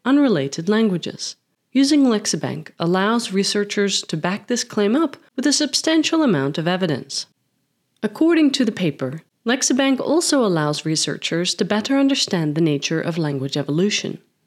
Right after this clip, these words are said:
Using Lexibank, researchers can more easily observe trends and similarities in unrelated languages to gain a better understanding of human cognition.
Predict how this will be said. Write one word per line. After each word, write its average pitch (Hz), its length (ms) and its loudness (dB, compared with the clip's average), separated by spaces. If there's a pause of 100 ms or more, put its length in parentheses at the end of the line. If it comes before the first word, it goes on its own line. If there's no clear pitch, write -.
(240)
Using 254 340 4
Lexibank, 202 600 0
researchers 254 560 0
can 262 160 0
more 254 220 2
easily 240 460 2
observe 147 580 -2
trends 233 420 0
and 202 180 -2
similarities 220 800 0
in 214 220 0
unrelated 185 720 0
languages 139 640 -2
to - 140 -2
gain 254 220 2
a 254 80 4
better 262 280 -2
understanding 165 720 0
of - 140 -6
human 135 340 -2
cognition. 175 640 -2